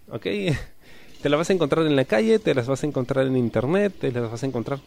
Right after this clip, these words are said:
a veces hasta en tu casa. Y ni siquiera lo sabes. Pero más importante es lo que tú hagas con eso, ¿no? Y obviamente siempre tener mucho cuidado,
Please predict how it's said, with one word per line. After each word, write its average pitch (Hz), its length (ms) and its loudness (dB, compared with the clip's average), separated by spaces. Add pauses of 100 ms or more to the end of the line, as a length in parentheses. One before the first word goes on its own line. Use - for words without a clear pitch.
(280)
a 127 140 -4
veces 151 360 -2
hasta 117 220 -2
en 101 60 -2
tu 120 100 -2
casa. - 400 -8 (440)
Y 127 120 -4
ni 123 80 0
siquiera 139 580 0
lo 104 100 -4
sabes. - 460 -8 (1040)
Pero 110 140 -4
más 143 240 0
importante 180 640 -2 (400)
es 135 440 -4 (120)
lo 127 180 -2
que 131 80 0
tú 175 180 2
hagas 156 220 2
con 117 180 -2
eso, - 240 -8 (240)
¿no? 131 140 -14 (480)
Y 151 120 2
obviamente 117 540 0
siempre 120 380 -4
tener 107 260 0
mucho 123 300 2
cuidado, 90 400 -4